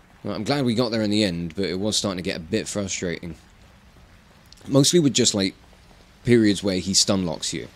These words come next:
Like, I, I can't stand that in games. Like, when you get hit, and then, like, you can just get clobbered over and over and over. It, you know, I know that you'd, if you got punched,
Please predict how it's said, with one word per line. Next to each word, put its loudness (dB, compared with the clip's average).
Like, -6
I, -6
I -4
can't -4
stand 0
that -4
in -6
games. -6
Like, -6
when -2
you -2
get 0
hit, -4
and -4
then, -4
like, -8
you -6
can -2
just -2
get -6
clobbered -6
over -4
and -6
over -6
and -6
over. -6
It, -6
you -4
know, -6
I -2
know 6
that 4
you'd, 2
if -4
you 2
got -6
punched, -4